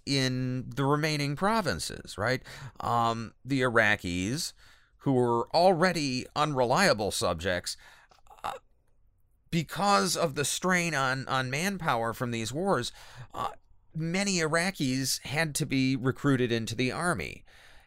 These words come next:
and they were armed and then spread throughout the empire, where you can imagine if there's gonna be a local rebellion, well,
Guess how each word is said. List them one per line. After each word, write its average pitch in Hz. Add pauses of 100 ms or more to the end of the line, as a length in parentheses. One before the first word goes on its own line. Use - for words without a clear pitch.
(120)
and 127
they 123
were 117
armed 147 (540)
and 139
then 127
spread 151
throughout 147
the 127
empire, 170 (1200)
where 156
you 151
can 135
imagine 147
if 123
there's 127
gonna 139
be 131
a 123
local 131
rebellion, 127
well, 127